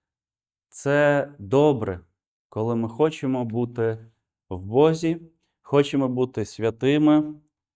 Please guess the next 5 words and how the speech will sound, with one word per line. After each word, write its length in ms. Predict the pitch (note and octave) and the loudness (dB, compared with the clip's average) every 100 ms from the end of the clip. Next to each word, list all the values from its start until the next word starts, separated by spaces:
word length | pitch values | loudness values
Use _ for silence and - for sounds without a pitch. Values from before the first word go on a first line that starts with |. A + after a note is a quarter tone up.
| _ _ _ _ _ _ | _ _ _ _ _ _
хочемо 960 | _ C3 C#3+ C#3+ C3 B2 B2+ A#2+ A#2+ - _ _ _ _ _ _ _ _ _ _ _ _ _ _ _ _ G#2+ | _ 0 0 -2 -4 -2 -2 -4 -6 -18 _ _ _ _ _ _ _ _ _ _ _ _ _ _ _ _ -10
від 260 | A2 A2 | -8 -4
Нього 680 | A2 C3+ D3 C3 C3 A#2 - | -2 0 0 0 0 -2 -4
отримувати 760 | A2+ A2+ C3+ C#3 C3 A#2 A#2 G#2 | -6 -4 -2 0 0 -2 -6 -8
благословення, 1040 | G#2+ A2+ A2+ - A2 A2+ C#3+ D#3+ C#3 A#2 | -4 -4 -4 -6 -4 2 2 2 -2 -6